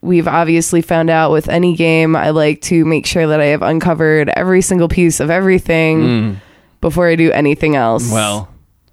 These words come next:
Speaker 2: this one is great.
Speaker 1: Yeah.
Speaker 2: It is fucking awesome.
Speaker 1: It's pretty good. I like it so far.
Speaker 2: The, uh, the creep factor, like we have said, is, uh, increased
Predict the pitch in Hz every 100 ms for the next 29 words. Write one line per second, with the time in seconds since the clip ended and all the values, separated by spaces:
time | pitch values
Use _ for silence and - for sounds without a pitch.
0 | _ _ _ _ _ _ - 131 135 139
1 | 147 151 _ _ _ _ _ - 131 117
2 | 104 - - - _ _ - 175 - -
3 | - - 123 123 120 - 117 107 110 110
4 | - 92 90 - - 82 - - 196 -
5 | - 247 214 - - 87 - - - -
6 | - - - 90 - - - 120 120 117
7 | 107 95 92 90 90 - _ _ _ _
8 | _ _ - 110 120 - 147 170 147 -
9 | 131 131 - 113 123 117 110 - 101 -
10 | 120 104 - 101 101 92 107 107 101 113
11 | 139 139 - 131 104 -